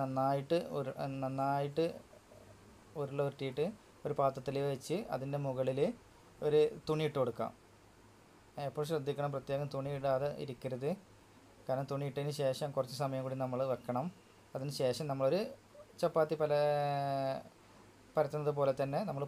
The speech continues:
പരത്തിയെടുക്കാം. പരത്തിയതിന് ശേഷം ഒരു ഫ്രൈ പാൻ ഉപയോഗിച്ച് നമുക്കത് ചുട്ടെടുക്കാം. ചുട്ടെടുക്കുമ്പോൾ പ്രത്യേകം ശ്രദ്ധിക്കണം, ലോ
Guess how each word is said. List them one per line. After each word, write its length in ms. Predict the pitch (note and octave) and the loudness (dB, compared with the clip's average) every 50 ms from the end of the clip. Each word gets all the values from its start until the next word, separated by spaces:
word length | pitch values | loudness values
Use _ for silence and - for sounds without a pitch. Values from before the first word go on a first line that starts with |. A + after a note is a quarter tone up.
| - | 0
പരത്തിയെടുക്കാം. 640 | C#3 C3 B2+ - C#3 C3 B2+ B2+ - - B2+ D3+ G3+ G#3 - - - - - - - - - - - - - - - - - | 2 2 2 0 -2 -2 -2 -2 0 0 0 0 0 -2 -10 -20 -20 -20 -20 -20 -20 -20 -20 -20 -20 -20 -20 -20 -16 -4 0
പരത്തിയതിന് 400 | C#3+ C#3 C3 C#3 C#3 C#3+ C#3+ C#3 D3 | 0 0 0 0 -2 -4 -2 0 2
ശേഷം 300 | C#3 C3+ B2+ - D3+ F3 A3+ - - - - - - - - - - - - - - - - | 2 2 2 0 -2 -2 -2 -6 -16 -20 -20 -20 -20 -20 -20 -20 -20 -20 -20 -20 -12 -8 -6
ഒരു 80 | C#3+ C#3+ - | -6 -4 0
ഫ്രൈ 160 | - C#3+ C#3+ C3+ - | 0 0 0 2 2
പാൻ 140 | C#3 D3 D3+ C#3+ | 2 2 2 2
ഉപയോഗിച്ച് 260 | C#3 C3+ C3+ B2+ - C#3 C3+ | 2 0 0 -2 -2 -4 -2
നമുക്കത് 400 | C3 B2+ A#2+ - C3 B2+ B2+ C#3+ D3+ - | -4 -4 -2 0 -2 0 0 -4 -4 -4
ചുട്ടെടുക്കാം. 480 | D3 B2 - B2 A#2+ A2+ - A2+ G#2+ G#2 - - - - - - - - - - - | -6 -2 0 0 -2 0 -2 -4 -6 -6 -8 -16 -20 -20 -20 -20 -20 -20 -20 -14 -8
ചുട്ടെടുക്കുമ്പോൾ 460 | - C#3 - D3+ D3+ D3+ E3 D#3 D#3 | -8 -4 -2 2 2 4 2 4 4
പ്രത്യേകം 280 | E3 D3+ D3+ D#3 D3+ D3 - | 2 2 4 2 0 2 0
ശ്രദ്ധിക്കണം, 340 | C#3+ B2+ C#3 C3+ C#3+ C3+ C3 | -2 -2 -2 -4 -2 2 4
ലോ 80 | C3 | 2